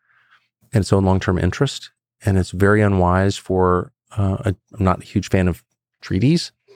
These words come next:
Some are fine, too many bad. Uh, but I think U S aid, military aid to Israel and the implied security guarantees, some explicit, but many implied security guarantees of the United States to Israel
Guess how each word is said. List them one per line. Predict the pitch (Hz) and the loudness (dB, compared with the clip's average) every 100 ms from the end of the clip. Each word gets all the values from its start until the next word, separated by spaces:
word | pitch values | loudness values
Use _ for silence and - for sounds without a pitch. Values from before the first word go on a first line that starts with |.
| _ _ _ | _ _ _
Some | - 160 | -4 0
are | 165 | 0
fine, | - 95 107 123 _ | 0 0 0 -2 _
too | - | -4
many | 110 117 | -2 -2
bad. | - 82 92 117 - _ _ _ _ _ | 0 0 0 -4 -20 _ _ _ _ _
Uh, | 113 101 98 | 0 2 2
but | 98 107 104 - | 0 0 0 -2
I | - | -2
think | 104 - 113 101 - _ _ _ | -2 0 0 -2 -10 _ _ _
U | - 113 113 113 | -2 2 4 4
S | 110 - - - | 2 -2 -12 -2
aid, | 117 107 107 98 - | 2 2 2 -2 -2
military | 110 110 113 98 | -2 0 0 0
aid | 95 95 90 | 2 0 0
to | 104 | -4
Israel | 98 98 101 92 92 | -4 0 2 2 0
and | 95 92 | -2 -4
the | 87 | -2
implied | 90 87 - 92 90 85 - _ _ _ | -4 -4 0 2 2 -2 -14 _ _ _
security | - 120 147 139 | -10 -2 0 2
guarantees, | 98 90 - 90 92 | 2 2 0 -2 -2
some | - 90 | -2 -4
explicit, | - 95 - 104 | -2 -4 -2 -4
but | 104 | -2
many | 95 95 | 0 0
implied | 90 - 90 90 | 0 0 -2 -2
security | - - 110 | -4 -4 -2
guarantees | 104 90 82 92 87 - | 0 -2 -2 -4 -4 -2
of | 107 | -2
the | 98 | 0
United | 92 87 | 0 0
States | - 92 | -2 -4
to | - 95 | -2 -2
Israel | 98 90 82 | 2 0 0